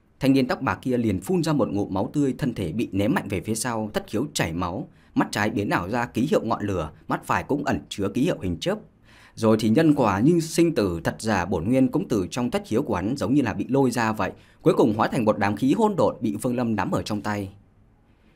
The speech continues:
Nhìn lại Vương Lâm thì hắn cũng bị phun ra một ngụm máu tươi, thần sắc và bổn nguyên cũng chấn động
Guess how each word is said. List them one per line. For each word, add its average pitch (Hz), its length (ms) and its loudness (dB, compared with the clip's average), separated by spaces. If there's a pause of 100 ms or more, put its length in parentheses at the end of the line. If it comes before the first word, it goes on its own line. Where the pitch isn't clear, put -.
(140)
Nhìn 139 280 10
lại 139 220 6
Vương 170 200 2
Lâm 160 220 2
thì 110 100 -4
hắn 107 140 -2
cũng 240 320 0 (320)
bị 147 160 6
phun 190 180 4
ra 175 80 0
một 113 140 6
ngụm 117 240 2
máu 107 260 2
tươi, 156 340 2
thần 101 180 0
sắc - 180 -4
và 107 100 2
bổn 92 220 0
nguyên 127 200 2
cũng 143 160 0
chấn 131 240 -2
động 113 180 0